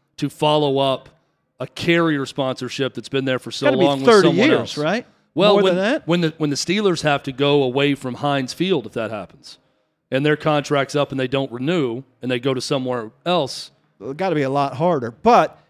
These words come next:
Speaker 2: in, you're, in exchange for it being a lot harder,
Speaker 1: Can you
Speaker 2: you've
Speaker 1: go to
Speaker 2: had
Speaker 1: Hershey?
Speaker 2: that, you've had that great thirty years, uh, uh, of, of run, and you'll take that because some of these other cities, Jacksonville's changed it four times or whatever. And then when you're changing it four times and each time it's some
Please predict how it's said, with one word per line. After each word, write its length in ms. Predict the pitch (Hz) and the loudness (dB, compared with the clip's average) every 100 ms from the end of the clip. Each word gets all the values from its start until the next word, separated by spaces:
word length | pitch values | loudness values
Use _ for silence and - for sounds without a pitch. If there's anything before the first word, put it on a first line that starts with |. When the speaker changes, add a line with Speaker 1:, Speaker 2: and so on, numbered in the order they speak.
| - | -6
Speaker 2:
in, 160 | 220 208 | -6 -4
you're, 320 | 208 196 180 | 2 2 2
in 140 | 196 190 | 2 -2
exchange 420 | 170 - 226 208 | -2 0 0 2
for 100 | 190 | -2
it 60 | 160 | 2
being 220 | 214 180 | 0 2
a 20 | |
lot 240 | 151 156 | 2 0
harder, 240 | 135 160 156 | 0 0 2
Speaker 1:
Can 100 | 160 | 2
you 120 | 156 | 4
Speaker 2:
you've 80 | 160 | 4
Speaker 1:
go 60 | |
to 0 | 196 | 6
Speaker 2:
had 140 | 214 | 6
Speaker 1:
Hershey? 160 | 190 196 | 6 4
Speaker 2:
that, 200 | 165 - | 2 2
you've 160 | 180 127 | -2 2
had 240 | 214 220 | 2 2
that 180 | 170 156 | 0 0
great 300 | 160 165 165 | 0 0 0
thirty 400 | - 185 160 143 | 0 2 2 0
years, 640 | 139 147 139 131 123 - - _ _ _ | -4 -2 0 -2 -6 -12 -18 _ _ _
uh, 140 | 139 139 - | -6 -6 -4
uh, 160 | 139 - | -6 -4
of, 320 | 143 127 127 - | -4 -4 -8 -6
of 180 | 143 123 | -6 -4
run, 340 | 147 190 147 | 0 2 2
and 180 | 139 143 | 0 0
you'll 180 | 175 160 | 2 0
take 520 | - - 190 175 - | -2 0 2 2 -4
that 460 | 139 156 123 120 - | -2 -2 -2 -8 -10
because 420 | 151 - 170 143 | -10 -2 -2 -2
some 260 | - 185 175 | -2 -2 0
of 80 | 151 | -2
these 180 | 143 | 0
other 220 | 170 220 143 | 0 0 -4
cities, 420 | - 127 156 120 | -6 -8 -8 -6
Jacksonville's 720 | 170 160 175 156 147 139 - | -4 -2 -2 -4 -4 -4 -4
changed 440 | - 147 143 117 | -4 -2 -2 -4
it 120 | 139 - | -6 -6
four 460 | - - 185 170 151 | -20 -6 0 2 2
times 560 | - 170 202 143 120 123 | 0 -2 -2 -4 -6 -8
or 60 | |
whatever. 480 | 120 120 120 123 143 - - - | -4 -4 -2 -4 -6 -10 -20 -4
And 140 | 208 247 | -2 2
then 120 | 294 | 2
when 140 | 262 | 2
you're 80 | 220 | 0
changing 340 | - 294 285 190 | 2 0 2 -2
it 80 | |
four 380 | - - 233 214 | -4 -2 4 4
times 480 | - 226 220 208 170 | 2 -4 0 0 0
and 100 | 170 214 | -2 -2
each 320 | 220 - - | -4 -4 -10
time 420 | 196 190 185 175 | -8 -4 -4 -6
it's 180 | 156 143 | -8 -8
some 460 | - 185 165 156 | -2 0 0 -2